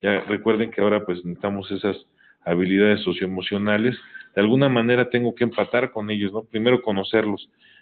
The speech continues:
conocerlos por lo menos de nombre y de rostro. Y esto de la fotografía me va a ayudar, ayudar mucho.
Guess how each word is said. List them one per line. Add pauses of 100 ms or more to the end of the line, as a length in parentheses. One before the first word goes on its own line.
(140)
conocerlos
por
lo
menos
de
nombre
y
de
rostro. (320)
Y
esto
de
la
fotografía
me
va
a
ayudar,
ayudar
mucho.